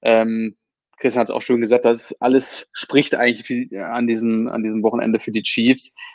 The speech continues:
Äh, allein schon, was wir da von Patrick Mah-, Patrick Mahomes und so bekommen. Ähm, trotzdem bin ich aber echt gespannt und ihr habt beide auch vollkommen recht, wenn die Raiders das packen sollten,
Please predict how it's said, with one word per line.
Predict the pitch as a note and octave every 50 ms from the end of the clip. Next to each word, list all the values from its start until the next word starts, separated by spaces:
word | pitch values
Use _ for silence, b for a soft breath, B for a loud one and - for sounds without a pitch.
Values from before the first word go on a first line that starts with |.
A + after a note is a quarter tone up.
| B B -
Äh, | - A#2
allein | A2 A2 G2 F#2+ G#2+ A2 A2 A2+ A#2
schon, | - - A#2+ A2 A2 A2 A2+ A#2 - - - - - -
was | - A2+ A#2+ -
wir | B2 A#2
da | A2+ A2
von | - A2
Patrick | - A2+ G#2+ - -
Mah-, | A2+ G#2+ A2 - _
Patrick | - B2+ B2+ - B2+ A2
Mahomes | A2+ G#2+ G2+ A2+ A#2 A#2+ A#2
und | A2+ G#2+
so | G#2 A2+ G#2
bekommen. | A2+ - - - A2+ A2 A2+ A2+ A2+ A2+ _ B B B B B B B B B -
Ähm, | - A2+ A2 A2 A2 A2 A2 A2 A2 A2+ A2+ A2 -
trotzdem | - B2+ D3+ - - D#3
bin | D#3
ich | C#3+ C#3+
aber | C3 B2+
echt | C#3 - -
gespannt | - D3 - - - D3+ D3 C3 A#2 - - - _
und | - A#2+ A2+ A#2 A2+
ihr | A#2+ A#2+ B2
habt | B2 _ -
beide | B2 C3 C3 C3+
auch | B2 B2
vollkommen | - - C#3 C3+ - - C3 B2
recht, | - C3 - - -
wenn | A#2+ C3 C#3+
die | C#3+ B2+
Raiders | A#2 B2 C3+ C#3 C3+ -
das | - C3 B2 -
packen | _ - - D3 - - C3+ A2
sollten, | G#2 G#2 G2+ G#2 G#2 - G#2+ G#2